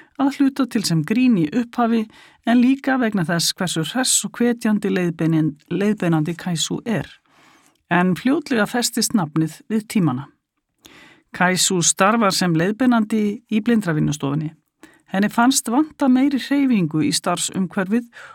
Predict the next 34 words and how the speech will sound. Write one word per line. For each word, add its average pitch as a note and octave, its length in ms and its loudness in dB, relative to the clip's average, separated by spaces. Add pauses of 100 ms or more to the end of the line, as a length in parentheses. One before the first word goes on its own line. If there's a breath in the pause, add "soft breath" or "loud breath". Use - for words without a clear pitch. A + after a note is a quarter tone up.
og G3 160 -2
hóf B3 240 0
hún A#3 160 2
því A3 140 0
að F#3 80 -2
sví-, A#3+ 260 -2
sýna C4+ 400 4
hinum A3 460 2 (260)
æfingar G#3 480 0
sem F3+ 160 0
hún E3+ 140 2
sjálf E3 260 -2
þekkti A#3 400 -6
til F3 240 -4
frá E3 320 -2
Finnlandi. D#3 720 -2 (1120 soft breath)
„Þetta C#4 220 0
eru C4 80 2
íþróttir C#4 480 2
sem B3 180 2
kosta C4 380 -4
ekki A#3 180 0
neitt - 460 2
og D3+ 100 -8
þú F#3 120 -6
getur E3+ 280 -6
gert G#3+ 240 -4
þessar G3+ 400 -2
æfingar F#3 300 -4
hvar A3+ 260 -2
sem A3+ 240 2
er,“ B3 160 0
segir E3 420 -2
Kaisu. D#3 460 -2